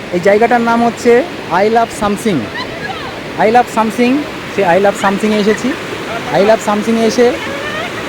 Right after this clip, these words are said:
এত সুন্দর দেখ-, দৃশ্য দেখতে পাচ্ছি। আর এটা উত্তরবঙ্গের ডুয়ার্সে, বিশেষ করে কালিম্পং,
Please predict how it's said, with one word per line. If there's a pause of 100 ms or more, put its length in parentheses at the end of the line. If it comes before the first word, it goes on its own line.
(180)
এত
সুন্দর
দেখ-,
দৃশ্য
দেখতে
পাচ্ছি। (300)
আর
এটা
উত্তরবঙ্গের (280)
ডুয়ার্সে,
বিশেষ
করে
কালিম্পং,